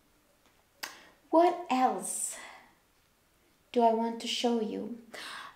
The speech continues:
Oh, I have next to me there, there is that project. I think I showed it in my latest podcast episode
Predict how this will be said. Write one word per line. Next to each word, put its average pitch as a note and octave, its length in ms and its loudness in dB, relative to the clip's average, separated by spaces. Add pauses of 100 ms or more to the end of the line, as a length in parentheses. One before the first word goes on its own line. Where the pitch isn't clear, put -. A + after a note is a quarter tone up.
Oh, C4 360 10
I B3+ 120 8
have D4 400 4 (1160)
next C#4 420 8
to A3 140 2
me F#3 360 0
there, G3 580 8 (1080)
there A3+ 180 6
is A3+ 160 6
that A#3+ 300 8
project. F3+ 680 4
I G3 60 -2
think A3 380 2
I F#3+ 100 2
showed F#3+ 400 4
it F#3+ 360 -2 (680)
in G3 200 2
my F#3+ 500 -2 (1200)
latest A3+ 540 0
podcast B3 480 4
episode A#3 580 2